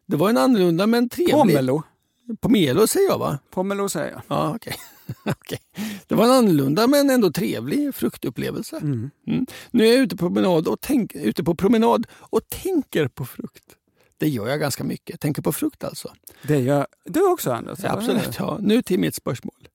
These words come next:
Speaker 1: Att det finns ond frukt, det är ju klarlagt.
Speaker 2: Ond?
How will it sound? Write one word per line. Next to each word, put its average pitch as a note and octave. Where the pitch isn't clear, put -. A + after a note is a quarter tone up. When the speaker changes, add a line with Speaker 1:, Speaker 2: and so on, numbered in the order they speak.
Speaker 1:
Att -
det C#4
finns G#3+
ond D4+
frukt, -
det G3+
är G3
ju F#3+
klarlagt. -
Speaker 2:
Ond? A3